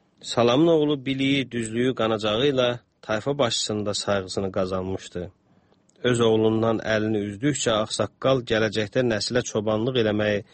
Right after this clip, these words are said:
oğlunun dostuna da tapşıra biləcəyini düşünürdü. Ona görə də Leylinin atasının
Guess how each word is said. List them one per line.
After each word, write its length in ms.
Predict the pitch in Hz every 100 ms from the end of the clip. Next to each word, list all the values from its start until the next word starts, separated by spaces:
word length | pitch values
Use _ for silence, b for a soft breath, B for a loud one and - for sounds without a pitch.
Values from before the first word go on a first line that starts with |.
| b b -
oğlunun 480 | 123 113 120 131 117
dostuna 380 | 110 - 143
da 100 | 131
tapşıra 420 | 101 110 - 113 107
biləcəyini 580 | 101 101 101 101 98
düşünürdü. 640 | 92 - 101 101 90 87 87 _ b b b b b _
Ona 180 | 104 131
görə 240 | 135 123 113
də 200 | 117 110
Leylinin 380 | 110 107 120 127
atasının 560 | 113 117 104 110 107